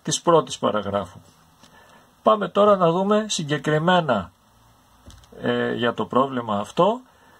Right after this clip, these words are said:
τι στοιχεία έχουμε. Πρώτα απ' όλα, λέει, ο Διομήδης ζωγράφισε μία γέφυρα. Άρα, πάμε στη γραμμή που είναι ο Διομήδης και βάζουμε ένα συν στη γέφυρα.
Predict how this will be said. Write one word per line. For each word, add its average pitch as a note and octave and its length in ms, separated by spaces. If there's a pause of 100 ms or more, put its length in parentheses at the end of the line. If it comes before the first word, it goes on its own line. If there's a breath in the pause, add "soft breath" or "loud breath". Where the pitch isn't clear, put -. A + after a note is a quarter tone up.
(600 soft breath)
τι G#3 100
στοιχεία F3+ 500
έχουμε. F#2+ 460 (540)
Πρώτα G#3+ 280
απ' D#3 120
όλα, A3 360 (220)
λέει, F3+ 340
ο F3+ 120
Διομήδης D#3+ 520
ζωγράφισε D#3+ 580
μία E3 220
γέφυρα. B2 560 (500 soft breath)
Άρα, G#2 360
πάμε E3+ 280
στη D3+ 160
γραμμή B2+ 400
που B2+ 160
είναι B2+ 140
ο A2+ 80
Διομήδης B2 720 (560 soft breath)
και G3 120
βάζουμε F3+ 440
ένα D3+ 240
συν F#3+ 340 (1300)
στη - 200
γέφυρα. A2 540